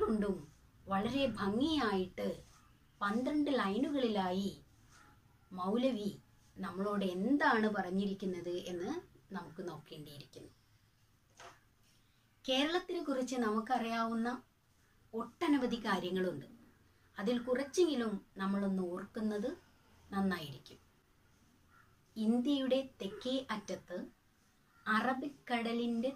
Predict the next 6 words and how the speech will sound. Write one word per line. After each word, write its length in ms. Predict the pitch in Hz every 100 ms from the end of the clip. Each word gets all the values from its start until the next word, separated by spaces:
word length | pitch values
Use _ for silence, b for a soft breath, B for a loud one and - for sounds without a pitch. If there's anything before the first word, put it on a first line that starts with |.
| -
തീരത്തോട് 800 | 190 233 262 262 - 233 220 208 208
ചാരി 420 | - 165 180 214 311 - - - - -
സ്ഥിതി 340 | - - 190 233 -
ചെയ്യുന്ന 440 | 226 185 180 165 220 359 _ _ _ _
ഒരു 160 | 196 190 190
കൊച്ചു 360 | 185 - -